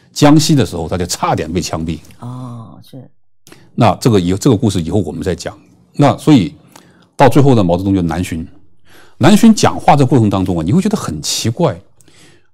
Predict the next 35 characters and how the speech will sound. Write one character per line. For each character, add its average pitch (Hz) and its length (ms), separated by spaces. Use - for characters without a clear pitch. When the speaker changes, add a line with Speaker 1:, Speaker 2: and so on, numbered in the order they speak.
Speaker 1:
毛 175 160
泽 220 100
东 233 120
的 208 80
南 143 180
巡 196 160
讲 80 240
话 101 320
应 135 220
该 139 160
是 110 160
非 214 340
常 - 220
的 92 100
绝 82 240
密 92 180
的， - 80
但 208 80
是 196 80
他 214 320
在 208 200
广 82 480
州 156 320
讲 85 300
到 117 240
林 101 320
彪 147 160
问 151 240
题， - 200
居 175 220
然 104 160
是 113 160
在 117 140
广 87 340
州 131 220